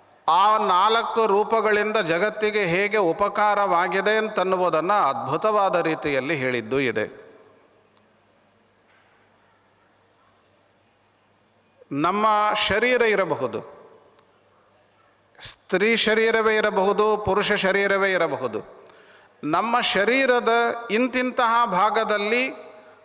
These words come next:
ಭಗವಂತನ ವಾಸುದೇವ, ಸಂಕರ್ಷಣ, ಪ್ರದ್ಯುಮ್ನ, ಅನಿರುದ್ಧ ರೂಪಗಳ ಚಿಂತನೆ ಮಾಡುವ ಕ್ರಮ ಇದೆ. ಮಳೆ ಬರುತ್ತೆ ಅಂತನ್ನುವುದಾದರೆ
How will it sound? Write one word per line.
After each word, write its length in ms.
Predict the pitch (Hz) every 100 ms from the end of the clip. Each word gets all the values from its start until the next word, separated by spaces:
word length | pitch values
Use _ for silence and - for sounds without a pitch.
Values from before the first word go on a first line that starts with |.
| _ -
ಭಗವಂತನ 720 | 139 175 226 226 220 220 220 247 240 -
ವಾಸುದೇವ, 840 | 165 165 190 214 202 202 202 214
ಸಂಕರ್ಷಣ, 680 | - 165 180 196 180 180 190 196
ಪ್ರದ್ಯುಮ್ನ, 560 | 190 160 151 170 175 185 185
ಅನಿರುದ್ಧ 500 | 139 156 180 175 185
ರೂಪಗಳ 540 | 208 180 - 156 156
ಚಿಂತನೆ 460 | 151 151 143 165 165
ಮಾಡುವ 380 | 143 123 123
ಕ್ರಮ 360 | 131 - 120 120
ಇದೆ. 500 | 113 107 113 - - - - - _ _ _ _ _ _ _ _ _ _ _ _ _ _ _ _
ಮಳೆ 300 | 165 170 240
ಬರುತ್ತೆ 580 | 247 240 233 240 240 240
ಅಂತನ್ನುವುದಾದರೆ 1300 | 247 247 233 220 226 226 196 180 151 123 104 - -